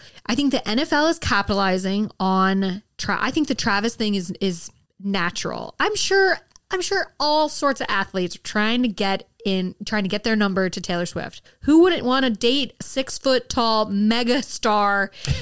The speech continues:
Speaker 1: Like, she's gorgeous. She's so talented. So I'm not saying,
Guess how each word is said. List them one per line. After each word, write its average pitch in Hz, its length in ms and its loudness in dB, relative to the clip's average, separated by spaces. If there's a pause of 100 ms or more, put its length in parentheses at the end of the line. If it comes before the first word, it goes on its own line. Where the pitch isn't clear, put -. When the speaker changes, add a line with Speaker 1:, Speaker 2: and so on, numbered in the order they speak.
(100)
Speaker 1:
Like, 220 300 0
she's 214 220 -4
gorgeous. 220 640 4
She's 202 320 -4 (140)
so - 260 0
talented. 196 560 0 (240)
So - 120 -2
I'm 262 100 4
not 285 220 2
saying, 220 460 -2